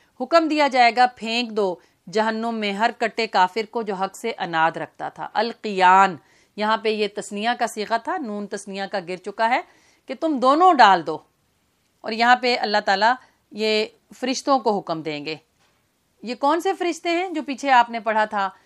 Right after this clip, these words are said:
कि साइक़ों व शहीद? तो वो जो फरिश्ते जो कब्र से उठते ही मुजरिम को गिरफ्तार करके अल्लाह की अदालत में हाजिर करेंगे, अल्लाह ताला उन फरिश्तों से हुक्म देंगे कि "तुम दोनों जो है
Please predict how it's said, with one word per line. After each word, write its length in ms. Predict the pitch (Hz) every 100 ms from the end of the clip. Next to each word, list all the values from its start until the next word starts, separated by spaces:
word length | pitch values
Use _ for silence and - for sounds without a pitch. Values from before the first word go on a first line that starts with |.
| _
कि 80 | 226
साइक़ों 680 | 220 240 214 214 - 202 196
व 120 | 185
शहीद? 460 | 180 170 165 160 - _ _ _ _ _ _
तो 340 | 226 220 220 -
वो 140 | 226
जो 140 | 240 247
फरिश्ते 420 | - 233 - 247
जो 180 | 220 214
कब्र 360 | - 220 214
से 140 | 233 240
उठते 240 | 214 -
ही 60 | 226
मुजरिम 380 | 208 185 208 202
को 140 | 202
गिरफ्तार 500 | 185 190 - 185 185
करके 300 | 190 185 190
अल्लाह 200 | 180 185
की 140 | 180
अदालत 380 | 185 170 165 180
में 80 | 185
हाजिर 320 | 175 160 196
करेंगे, 340 | 202 214 220 226
अल्लाह 180 | 196
ताला 200 | 190 180
उन 80 | 180
फरिश्तों 400 | 180 170 - 185
से 120 | 180
हुक्म 280 | 180 156 180
देंगे 260 | 170 170 214 381 _ _ _ _ _ _ -
कि 340 | 247 247 247
"तुम 200 | 269 247
दोनों 380 | 214 233 277 359
जो 160 | 302 254
है 360 | 208 208 285